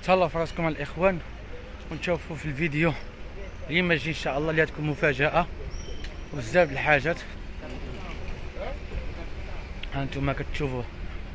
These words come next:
حتى هنايا عندهم السكيريه، ماشي غير المغاربه، حنا عندنا السكيريه على الاخوان. المهم ما نطولش في الفيديو حتى من هيدا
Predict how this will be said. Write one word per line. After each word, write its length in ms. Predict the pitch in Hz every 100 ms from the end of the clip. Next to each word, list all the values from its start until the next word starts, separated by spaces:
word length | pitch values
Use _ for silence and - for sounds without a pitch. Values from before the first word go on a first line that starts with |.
| -
حتى 100 | 170
هنايا 280 | 147 151 165
عندهم 240 | 151 151
السكيريه، 680 | - - - 147 127 120 113
ماشي 260 | 117 -
غير 100 | 156
المغاربه، 640 | 147 123 127 123 127 113 120 - - - - -
حنا 100 | 127
عندنا 160 | 113 123
السكيريه 680 | - - 117 110 101 98 - - - - - - - - -
على 160 | 147
الاخوان. 460 | 151 143 131 127 107 - - - - - - - - - - - -
المهم 300 | 160 127 - -
ما 100 | 160
نطولش 320 | 143 147 143
في 120 | -
الفيديو 440 | 131 107 131 123 120
حتى 220 | - 143
من 160 | 123 123
هيدا 320 | 120 120